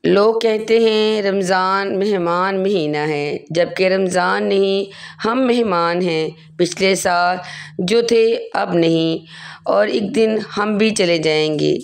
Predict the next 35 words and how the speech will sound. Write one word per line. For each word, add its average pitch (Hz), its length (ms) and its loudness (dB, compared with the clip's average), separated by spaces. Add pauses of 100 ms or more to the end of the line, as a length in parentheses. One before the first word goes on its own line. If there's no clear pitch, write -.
(160)
मगर 180 260 4
रमज़ान 175 460 0
फिर 175 200 2
आ 147 180 0
जाएगा। 147 440 2 (160)
बिस्मिल्लाहिर्रहमानिर्रहीम। 151 1400 0 (100)
अस्सलाम 147 300 -2
वालेकुम। 139 440 -2 (460)
कैसे 180 300 2
हैं? 170 240 2
उम्मीद 165 320 0
करती 151 320 -2
हूँ 151 120 4
आप 143 160 -2
लोग 139 100 0
सब - 260 -2
ठीक 151 200 -4
ठाक 143 280 0
होंगे। 135 400 2 (400)
अल्हम्दुलिल्लाह, 214 680 0
हम 202 220 0
भी 196 120 2
ठीक 190 360 0
हैं। 180 220 2
वीडियो 165 300 0
में 165 140 0
जो 160 140 2
आप 151 420 0
मेरे 151 560 2
दोनों 151 240 2
बच्चों 151 300 0
को 156 120 2
देख 151 280 -2
रहे 156 120 0
हैं, 151 380 -2